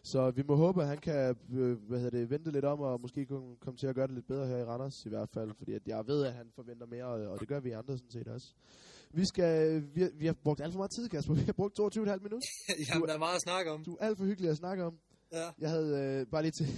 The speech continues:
Speaker 1: <laughs> til alle jer, der sidder og lytter, der havde jeg sådan set regnet med, at det her, det skulle komme til at tage en halv time. Jeg tror sgu, vi kom op på femogfyrre minutter i stedet for. Men, øh, så kan I jo altid, øh,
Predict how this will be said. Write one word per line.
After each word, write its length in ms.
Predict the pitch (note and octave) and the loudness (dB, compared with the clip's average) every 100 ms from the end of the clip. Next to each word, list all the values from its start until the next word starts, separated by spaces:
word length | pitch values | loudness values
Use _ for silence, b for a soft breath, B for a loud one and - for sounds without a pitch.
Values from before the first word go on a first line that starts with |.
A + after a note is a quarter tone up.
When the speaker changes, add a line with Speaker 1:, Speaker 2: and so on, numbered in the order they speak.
| - | -2
Speaker 1:
<laughs> 220 | - - | -4 -8
til 80 | - | -6
alle 120 | F3+ | -2
jer, 60 | F#3+ | -2
der 60 | F3+ | -2
sidder 200 | F#3 F3+ | -4 -4
og 60 | |
lytter, 200 | F#3 G3+ - b b | -4 -6 -8 b b
der 80 | D#3+ | -8
havde 180 | D#3+ D#3 | -2 -2
jeg 100 | D3 | -2
sådan 120 | D#3+ | -4
set 180 | D#3 D3 | -8 -4
regnet 240 | C#3 D#3+ | -4 -4
med, 80 | D3 | -4
at 80 | C3+ | -2
det 80 | D3 | -2
her, 40 | |
det 100 | D3 | -4
skulle 160 | - - | -8 -10
komme 140 | C#3 B2+ | -8 -4
til 80 | |
at 80 | D3 | -4
tage 100 | D3 C#3 | -4 -4
en 60 | |
halv 200 | D3 D3 | -6 -8
time. 340 | - D3+ D#3+ E3 b b - | -8 -10 -10 -14 b b -14
Jeg 40 | |
tror 120 | D#3 | -10
sgu, 140 | D#3+ C#3+ | -10 -8
vi 60 | |
kom 160 | C3 B2+ | -8 -6
op 100 | C#3 | -6
på 80 | D3 | -6
femogfyrre 300 | D3+ D3+ C#3 | -6 -6 -8
minutter 260 | C#3 D#3 | -8 -8
i 40 | C#3+ | -8
stedet 280 | - D3 C#3 | -6 -8 -8
for. 180 | D3 - b b - | -12 -14 b b -12
Men, 220 | B2+ B2 | -10 -4
øh, 280 | B2 B2 B2 - | -2 -2 -6 -10
så 160 | - D3 | -12 -4
kan 100 | D3 | 2
I 20 | |
jo 120 | B2+ | 2
altid, 380 | C3+ C#3 C#3+ C3 | 2 0 -2 0
øh, 340 | A#2 A#2 A#2+ | 0 -2 -6